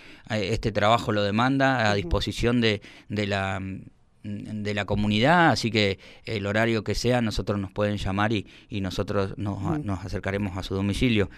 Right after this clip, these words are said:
Speaker 1: Por ahí es algo que nos estamos proponiendo trabajar de esta manera con Miriam.
Speaker 2: Ujú. Eh, Cristian, ¿tienen algún ropero comunitario o social o algo
Speaker 1: Estamos
Speaker 2: similar?
Speaker 1: armando, estamos armando un ropero comunitario en donde,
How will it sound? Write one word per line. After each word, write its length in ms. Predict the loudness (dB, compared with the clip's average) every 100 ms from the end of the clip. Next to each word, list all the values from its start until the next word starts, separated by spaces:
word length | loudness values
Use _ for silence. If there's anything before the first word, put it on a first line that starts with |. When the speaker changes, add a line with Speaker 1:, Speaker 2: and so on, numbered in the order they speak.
| -20 -20 -14
Speaker 1:
Por 140 | -8 -4
ahí 140 | -4
es 100 | -4
algo 180 | -6 -6
que 100 | -6
nos 100 | -6
estamos 300 | -4 -4 -6
proponiendo 480 | -8 -6 -4 -2 -4
trabajar 360 | -4 -6 -6
de 60 | -6
esta 160 | -6 -8
manera 280 | -6 -6
con 160 | -8 -8
Miriam. 260 | -6 -8 -10
Speaker 2:
Ujú. 60 | -14 -18 -16 -2
Eh, 260 | 2 2 0
Cristian, 300 | -2 0 2
¿tienen 240 | 2 2
algún 240 | 0 0
ropero 340 | -2 0 0 0
comunitario 960 | 0 0 -2 -2 -4 -2 0 0 0 -2
o 260 | -4 -4
social 720 | -4 -6 -6 -4 0 2 2 2
o 160 | 2
algo 40 | 2
Speaker 1:
Estamos 380 | 6 6 8 8
Speaker 2:
similar? 120 | 8
Speaker 1:
armando, 420 | 8 8 8 6 4
estamos 380 | 4 6 6
armando 340 | 6 6 6 6
un 140 | 6
ropero 400 | 4 4 4 4
comunitario 800 | 4 4 4 6 6 8 6 4 0
en 200 | 0 2
donde, 1700 | 4 4 4 2 2 2 2 2 2 2 2 0 2 0 0 -4